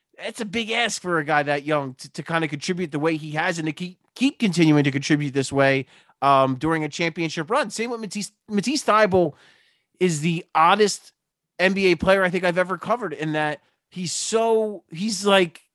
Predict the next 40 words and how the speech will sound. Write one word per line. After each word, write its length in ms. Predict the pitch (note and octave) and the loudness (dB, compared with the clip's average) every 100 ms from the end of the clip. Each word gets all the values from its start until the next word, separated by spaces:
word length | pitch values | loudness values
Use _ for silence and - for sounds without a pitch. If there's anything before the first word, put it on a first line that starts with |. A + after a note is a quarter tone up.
| _ _ | _ _
he's 180 | E3 D#3 | -8 0
revolutionary 800 | G3 A#3 G3+ A#3 D#4 G#3 F#3+ F#3 | 0 0 0 0 0 2 2 2
defensively. 760 | E3 A3 C4 F#3+ E3+ E3+ F3 - _ _ _ _ G3 | 0 -4 -4 -6 -2 -2 -2 -8 _ _ _ _ -2
And 120 | G#3+ | 0
then 140 | A3 | 2
offensively, 640 | G#3+ A#3+ A3+ F#3 F3+ G3 F#3+ | 2 0 -2 -8 -6 -4 -4
he 120 | F3+ | -8
just 180 | F#3 A3 | -8 -8
looks 160 | G#3+ | -4
like 160 | G3 E3 _ _ | -4 -4 _ _
he's 220 | D#3+ E3 | -6 -2
never 180 | F#3 E3 | 0 0
played 200 | E3+ C#3+ | 0 0
basketball 440 | F#3 E3 C3 A#2 | -2 -2 -6 -6
before 240 | A2 A2+ | -8 -10
sometimes. 480 | G#2 G2 F#2+ E2+ E2+ | -10 -10 -8 -10 -2
So, 260 | E3+ F3 - _ _ | 2 2 0 _ _
uh, 40 | E3 - E3+ | -16 -16 -16
you 200 | F3+ F3+ | -2 2
have 240 | F3+ F3 D#3+ | 4 4 4
that. 240 | G#3 E3+ | 2 2
And 80 | F3+ | 0
then 100 | E3+ | -2
t-, 300 | - - F#3 | -4 -12 -4
same, 240 | - B3+ F#3+ | 0 0 0
like, 140 | F#3 | 0
Tobias 380 | F#3 G#3+ A3 G3+ | 2 2 2 2
Harris, 320 | A3+ G3+ E3+ | 2 4 2
like, 160 | D#3+ - - _ _ _ - | 0 -2 -20 _ _ _ 0
he 140 | C#4 | 4
was 160 | F#4 F#3+ | 4 2
great 400 | - F3 E4 D4+ | 2 4 4 2
in 60 | |
the 60 | F#3 | -2
first 280 | - F#3 - | 0 -2 0
half 260 | B3+ A4 | -2 -2
against 240 | D#3 D#3+ D#3 | -6 -6 -4
Denver. 260 | C4 G#3 | -4 -4
He 120 | D3 G3+ | -4 -4
was 160 | F#3+ | -6